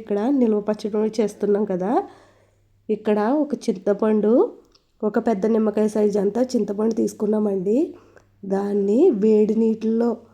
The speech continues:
వేసుకుని నానబెట్టుకోవాలి. చింతపండు వేడి నీళ్ళలో వేసుకుని నానబెట్టుకుని ఉంచుకోవాలి. అలాగే ఇక్కడ ఒక రెండు స్పూన్లు మెంతులు, అలాగే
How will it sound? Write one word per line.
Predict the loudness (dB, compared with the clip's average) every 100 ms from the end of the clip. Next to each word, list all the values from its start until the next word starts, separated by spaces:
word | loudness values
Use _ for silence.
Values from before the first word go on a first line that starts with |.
| _ _ 0
వేసుకుని | 0 0 0 2 2
నానబెట్టుకోవాలి. | 2 0 0 -2 -2 -2 0 0 2 2 0 -4 _ _ -20 _ _ -4
చింతపండు | -4 -2 -2 0 2 2 2 2
వేడి | 2 2 2
నీళ్ళలో | 2 0 0
వేసుకుని | -2 -2 -2 2 2
నానబెట్టుకుని | 0 -2 -4 -6 -2 -2
ఉంచుకోవాలి. | -2 -4 -2 -2 -2 0 -2 -4 -14 _ _ -4
అలాగే | -2 0 0 0 0 0 -4
ఇక్కడ | -4 -4 -2 0 -2
ఒక | -2 -2
రెండు | 0 -2 -6
స్పూన్లు | -4 -2 0 0
మెంతులు, | -2 -2 -2 -2 -2 -10 _ -4
అలాగే | -2 0 2